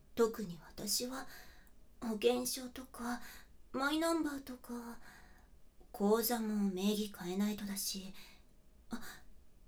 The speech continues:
新しい印鑑も作らないと。ん？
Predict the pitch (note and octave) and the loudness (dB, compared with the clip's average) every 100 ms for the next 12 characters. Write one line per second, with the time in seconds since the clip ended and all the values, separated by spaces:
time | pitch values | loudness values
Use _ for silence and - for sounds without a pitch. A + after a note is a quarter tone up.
0 | - - B3+ A#3+ D4 E4 F#4+ - G4 D#4+ | -20 -6 -4 -2 -2 0 4 6 6 6
1 | D4+ D4+ F4 D#4+ C4+ - D#4 D4+ C#4+ C4+ | 4 6 6 6 2 0 2 2 2 -4
2 | C4 C4 | -4 -4